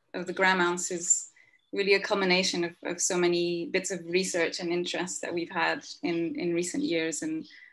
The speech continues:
so really happy to be able to put it together, and, and it, it runs across, um, uh, in, in its current form, it runs across eight sessions, all exploring, um, different things. And, uh, we're now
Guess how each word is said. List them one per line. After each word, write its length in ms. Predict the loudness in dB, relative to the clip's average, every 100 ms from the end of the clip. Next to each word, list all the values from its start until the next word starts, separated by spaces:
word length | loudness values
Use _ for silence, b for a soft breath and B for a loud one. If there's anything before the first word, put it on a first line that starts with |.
| B
so 220 | 0 2
really 340 | 4 4 2 0
happy 340 | 0 0 -2 -2
to 100 | -2
be 140 | 2
able 240 | 2 2 -2 -2
to 440 | -2 -2 -2 -6 -4
put 100 | 0
it 120 | 0
together, 500 | 2 2 4 2 0
and, 240 | -2 -6 -4
and 160 | -2 -2
it, 280 | -4 -6 -4
it 160 | -2 4
runs 400 | 6 6 2 0
across, 640 | -2 0 0 0 0 -2 0
um, 380 | 0 2 0 2
uh, 120 | 0 2
in, 220 | -2 0
in 120 | 0
its 160 | 0 2
current 460 | 6 6 4 -2 -6 -4
form, 300 | 2 4 2
it 100 | 2
runs 240 | 4 4
across 360 | 0 -4 -6 -2
eight 180 | -2 0
sessions, 560 | -4 -2 -2 -2 -4 B B B B _
all 140 | 2 2
exploring, 720 | 0 -4 -4 -2 -2 -2 -4 -2
um, 540 | -2 -2 -4 -6 -6 -6
different 320 | -4 -4 -2
things. 380 | -2 -2 -4 -12 B B B B
And, 360 | 2 4 4 0 -4 -8 -6
uh, 260 | -4 -4 -2
we're 200 | 2 6
now 580 | 6 6 4 0 -6